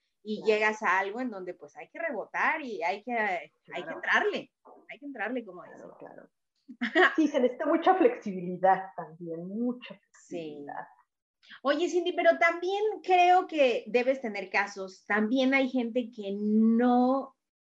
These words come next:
Speaker 1: que no es para, para emigrar,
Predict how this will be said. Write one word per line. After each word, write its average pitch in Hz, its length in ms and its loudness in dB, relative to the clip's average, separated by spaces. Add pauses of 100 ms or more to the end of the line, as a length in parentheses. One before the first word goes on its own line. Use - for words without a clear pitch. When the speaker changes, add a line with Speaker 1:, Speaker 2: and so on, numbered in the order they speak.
(520)
Speaker 1:
que 214 140 -6
no 254 300 2
es 269 260 0
para, 233 500 -2
para 196 220 -2
emigrar, 202 600 -2